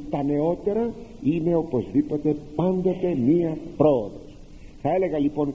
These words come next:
κλείνοντας ότι το νεότερο και στον πολιτιστικό τομέα και στον τρόπο που ζούμε και μες στο σπίτι μας είναι το καλύτερο.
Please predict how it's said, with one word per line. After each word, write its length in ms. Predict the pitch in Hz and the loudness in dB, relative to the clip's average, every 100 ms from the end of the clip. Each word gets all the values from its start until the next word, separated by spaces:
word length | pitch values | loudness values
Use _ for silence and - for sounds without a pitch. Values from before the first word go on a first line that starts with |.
| - | -4
κλείνοντας 560 | 196 247 208 165 131 107 - - - - - | -6 -2 -2 0 -2 -4 -12 -16 -18 -18 0
ότι 540 | 156 160 160 147 135 151 - - | 2 2 4 4 4 -2 -4 0
το 120 | 160 | 0
νεότερο 680 | 160 170 202 - 220 214 208 - | 2 0 -2 -2 0 0 -2 0
και 100 | 185 | 0
στον 240 | - 160 | 0 2
πολιτιστικό 720 | 147 143 139 120 107 - 214 | 4 4 2 -2 -4 0 0
τομέα 520 | 226 220 214 214 214 208 208 | 2 -2 -2 -6 -6 -8 -4
και 100 | 190 | -4
στον 220 | - 180 | -2 -2
τρόπο 260 | 180 240 226 | 0 2 0
που 120 | 202 185 | -2 -4
ζούμε 320 | 139 180 151 170 | -2 -2 0 -2
και 140 | 165 | 0
μες 120 | 151 | -2
στο 120 | 151 | -2
σπίτι 360 | 143 - 135 131 | -2 0 0 0
μας 180 | 135 139 - - - - - - - - - - - - - - - - - - - | -2 -2 -6 -16 -18 -18 -20 -20 -20 -20 -20 -14 -12 -10 -12 -16 -16 -18 -18 -12 2
είναι 500 | 156 190 190 214 214 - - | 2 4 2 2 0 -4 -6
το 140 | 156 139 | -4 -2
καλύτερο. 720 | 139 139 165 170 95 98 90 | -2 -2 -2 -2 -4 -6 -6